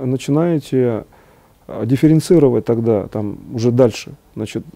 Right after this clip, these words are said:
пространство от времени. Как только вы увидели абсолютное время, вы попадаете, кстати, в, сразу же в текущее пространство. Вот обратите внимание, сознание моментально переходит в текущее время. Э, с-,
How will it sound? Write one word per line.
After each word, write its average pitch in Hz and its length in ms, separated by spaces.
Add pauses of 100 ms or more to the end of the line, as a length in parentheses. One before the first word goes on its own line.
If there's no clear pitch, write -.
пространство 135 600
от 117 140
времени. 127 320
Как 156 220
только 151 280
вы 127 320
увидели 131 480
абсолютное 131 500
время, 196 280 (540)
вы 151 100
попадаете, 147 560
кстати, 127 300
в, - 120
сразу 156 240
же 165 100
в - 60
текущее 131 420
пространство. 113 560 (200)
Вот 113 100
обратите 120 320
внимание, 160 400 (460)
сознание 135 720
моментально 143 600
переходит 131 420
в - 40
текущее 127 400
время. 113 400 (1000)
Э, - 180
с-, - 100